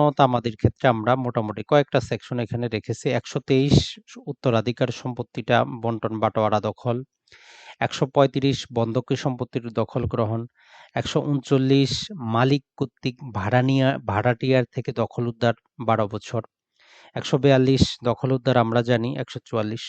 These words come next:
দখল উদ্ধার, এগুলা গুরুত্বপূর্ণ। ছয় বছর বিষয়ক দুইটাই মনে রাখবো। একশো ষোলো হচ্ছে লিখিত এবং রেজিস্ট্রিকৃত চুক্তি ভঙ্গের জন্য ক্ষতিপূরণ মামলা ছয় বছর,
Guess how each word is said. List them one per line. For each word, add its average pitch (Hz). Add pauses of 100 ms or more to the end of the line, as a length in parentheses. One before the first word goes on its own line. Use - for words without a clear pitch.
(140)
দখল 107
উদ্ধার, 98 (240)
এগুলা 127 (180)
গুরুত্বপূর্ণ। 117 (760)
ছয় 151
বছর 165
বিষয়ক 165
দুইটাই 139
মনে 147
রাখবো। 127
একশো 135
ষোলো 127
হচ্ছে 160
লিখিত 131
এবং 143
রেজিস্ট্রিকৃত 127
চুক্তি 135
ভঙ্গের 117
জন্য 131
ক্ষতিপূরণ 120
মামলা 110
ছয় 113
বছর, 113